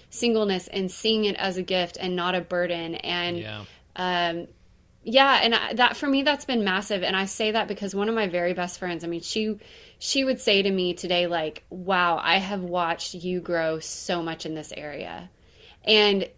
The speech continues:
Speaker 1: Josh, this made me think, you said something that I've been thinking about since you said it, is, like, you know, some people get married for selfish reasons and some people get married for selfless reasons.
Speaker 2: Mm.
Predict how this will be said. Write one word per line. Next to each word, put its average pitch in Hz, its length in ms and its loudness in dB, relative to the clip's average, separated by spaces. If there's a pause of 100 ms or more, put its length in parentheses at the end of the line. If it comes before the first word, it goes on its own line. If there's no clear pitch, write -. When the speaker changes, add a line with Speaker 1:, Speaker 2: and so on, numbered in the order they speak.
Speaker 1:
Josh, 208 360 4
this 233 220 2
made 254 160 2
me 240 120 2
think, 214 180 0
you 240 80 2
said 247 220 0
something 214 240 0
that 190 100 2
I've 185 80 4
been 175 140 -2
thinking 180 320 -2
about 160 220 -2
since 175 220 -6
you 170 100 -4
said 240 260 0
it, 208 120 2
is, 175 200 -2
like, 165 320 -2 (1000)
you 233 80 4
know, 202 220 6 (340)
some 277 360 4
people 330 460 4
get 202 220 4
married 196 300 0
for 180 160 -4
selfish 208 540 -2
reasons 311 460 0
and 208 160 -4
some 196 220 -2
people 240 240 0
get 214 180 0
married 175 280 -2
for 165 120 -6
selfless 160 600 -4
reasons. 151 720 -10
Speaker 2:
Mm. 110 340 -10